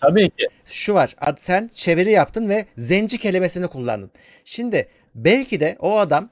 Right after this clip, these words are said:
Speaker 2: kendisi Türkçe'ye çevirse onun böyle zenci kelimesini kullanmamasını kararlaştırmış olabilir kendi içerisinde. Ya da zenci kelimesi Türkiye'de kullanıldı diye bu adamın başına Amerika'da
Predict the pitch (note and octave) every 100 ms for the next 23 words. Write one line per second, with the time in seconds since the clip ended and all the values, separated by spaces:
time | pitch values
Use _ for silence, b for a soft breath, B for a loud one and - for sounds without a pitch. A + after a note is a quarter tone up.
0 | _ - - D3+ D#3+ D3+ A#3+ A3 D#3+ C#3+
1 | C3 C#3+ C3 C3 G#3+ - E3 G#3+ F#3 D#3
2 | F#3+ C#3 C#3+ E3 F3+ - D3+ C#3+ C3 G#3+
3 | - F3+ F#3+ G3 F#3 D3+ - F#3+ F#3+ -
4 | C#3 C#3+ C3+ - D3+ F#3+ E3 C#3+ D#3 D3
5 | F3 G3 - D3 D3 E3 - B2+ A#2+ A2+
6 | B2+ A#2 A2+ B2+ A3+ b b b C#3+ F3+
7 | E3+ E3 F3 - - F3 D3 C3+ - D3+
8 | - E3+ F3 - E3 F3 F3+ G#3+ G3 G#3
9 | G3+ G3 F#3+ G3+ A3 G3+ A3 G3+ G#3+ A3+
10 | G#3+ D#3+ D3